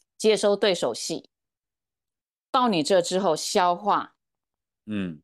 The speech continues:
Speaker 1: 之后，然后你要出去，你要出去的时候，
Speaker 2: 嗯。
Speaker 1: 有另外一群人在 receive，就是你的观众，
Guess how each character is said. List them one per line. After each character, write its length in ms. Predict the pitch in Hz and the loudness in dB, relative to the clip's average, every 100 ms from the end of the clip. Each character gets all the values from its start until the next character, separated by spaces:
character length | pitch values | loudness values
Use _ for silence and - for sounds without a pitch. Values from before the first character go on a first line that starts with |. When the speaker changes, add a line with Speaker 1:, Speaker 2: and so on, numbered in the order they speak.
| - | -8
Speaker 1:
之 220 | 185 190 | -2 0
后， 280 | 196 151 - | 2 0 0
然 120 | 156 | -6
后 140 | 165 196 | -6 -4
你 120 | 139 | -2
要 180 | 147 147 | -2 -6
出 240 | - 160 | -6 -8
去， 260 | - - - _ - | -6 -10 -10 _ -2
你 80 | |
要 100 | 226 | -2
出 180 | 247 302 | 0 0
去 140 | 254 277 | 0 0
的 100 | 214 | 2
时 100 | 220 | 2
候， 120 | 208 | 2
Speaker 2:
嗯。 20 | |
Speaker 1:
有 80 | 156 | 2
另 180 | 220 254 | 0 0
外 220 | 220 190 | 0 0
一 80 | 196 | -6
群 260 | - 156 | -8 -6
人 160 | 147 143 | -6 -4
在 160 | 180 | -4
receive， 460 | 156 135 - 175 131 | -4 -6 -6 -6 -4
就 140 | - | -6
是 80 | 208 | -6
你 60 | 147 | -6
的 60 | 135 | -4
观 260 | 165 160 | -4 -2
众， 240 | 156 143 | -2 -4